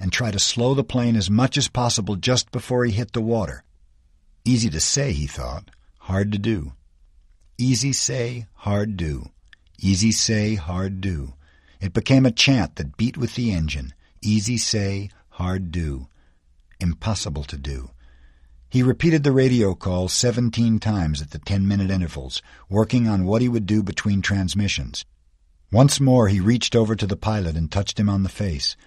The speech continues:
but the skin was cold, hard cold, death cold, and Brian turned back to the dashboard. He did what he could, tightened his seatbelt, positioned himself, rehearsed mentally again and again what his procedure should be.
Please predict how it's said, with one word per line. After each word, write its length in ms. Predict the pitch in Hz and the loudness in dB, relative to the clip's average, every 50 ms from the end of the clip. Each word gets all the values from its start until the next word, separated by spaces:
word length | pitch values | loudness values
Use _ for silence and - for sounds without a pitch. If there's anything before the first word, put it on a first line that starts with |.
| _ _ _ - | _ _ _ -8
but 120 | - 87 | -4 -2
the 60 | 107 | 0
skin 320 | - - - 135 135 131 127 | 0 2 4 4 4 4 4
was 160 | 117 110 - | 2 0 -2
cold, 580 | - - - 117 110 95 73 69 64 64 - - _ _ _ _ _ _ - _ _ - | -4 -4 -2 -2 -2 -2 -4 -6 -8 -12 -16 -20 _ _ _ _ _ _ -20 _ _ -6
hard 420 | - 101 101 104 107 107 98 - | -2 0 0 0 0 -2 -4 -6
cold, 500 | - - 95 82 73 69 67 65 67 - _ _ _ _ _ _ _ _ _ _ _ _ _ _ - | -6 -6 -6 -6 -6 -8 -10 -12 -14 -16 _ _ _ _ _ _ _ _ _ _ _ _ _ _ 0
death 260 | 107 92 - - - | 0 0 0 -2 -8
cold, 440 | - 85 78 69 69 67 65 69 - - _ _ _ _ _ - | -10 -8 -8 -8 -8 -10 -12 -14 -16 -20 _ _ _ _ _ -6
and 180 | 87 85 80 | -4 -4 -2
Brian 360 | 73 95 95 98 101 104 101 98 | 0 2 2 2 4 2 2 0
turned 320 | - - 107 104 95 80 | 0 0 0 0 0 0
back 220 | - 98 92 - | -2 -2 -4 -4
to 100 | - - | -6 -8
the 100 | 87 92 | -8 -6
dashboard. 680 | 85 90 87 85 85 - - - 76 73 65 64 64 - - - _ - _ _ _ _ _ _ _ _ _ _ | -4 -4 -4 -4 -4 -6 -6 -8 -10 -10 -10 -10 -12 -16 -20 -20 _ -20 _ _ _ _ _ _ _ _ _ _
He 140 | - 101 | -4 -2
did 160 | 92 117 123 117 | 2 2 2 4
what 140 | 127 131 | 4 4
he 100 | 127 123 | 2 2
could, 360 | 113 - 139 131 95 - - - _ _ _ _ _ _ _ | 0 -2 -4 -4 -4 -6 -10 -14 _ _ _ _ _ _ _
tightened 360 | - 92 95 104 87 107 90 | -2 -2 -2 0 -2 -2 -2
his 100 | 92 98 | -2 -2
seatbelt, 580 | - - - 110 113 113 - - 117 117 123 - - _ _ _ _ _ - | -2 -2 0 -2 -2 -2 -4 -6 -6 -6 -6 -10 -14 _ _ _ _ _ -6
positioned 440 | 90 82 87 110 104 - - 120 104 | -4 0 2 2 2 2 0 0 0
himself, 540 | 107 104 - - 113 107 107 110 - - _ _ _ _ _ _ _ | 0 0 -2 -2 -2 -4 -4 -6 -8 -12 _ _ _ _ _ _ _
rehearsed 440 | - 110 98 95 135 139 120 - - | 0 0 2 4 2 2 2 0 0
mentally 500 | 120 123 120 117 - - 80 73 71 - | 2 2 2 0 0 -4 -6 -6 -6 -8
again 420 | 87 85 78 98 104 110 113 117 | -8 -4 -2 0 2 2 2 2
and 100 | 113 104 | 2 0
again 360 | 107 104 90 104 104 92 80 73 | 0 0 0 -2 0 0 -2 -2
what 100 | 78 78 | -2 -4
his 140 | 87 85 | -4 -4
procedure 500 | - - - - - - 110 104 85 87 | -6 -4 -4 -2 -2 0 0 -2 -2 -2
should 240 | 78 - 82 76 69 | -4 -4 -4 -6 -6
be. 260 | 69 69 65 64 - | -8 -8 -10 -10 -14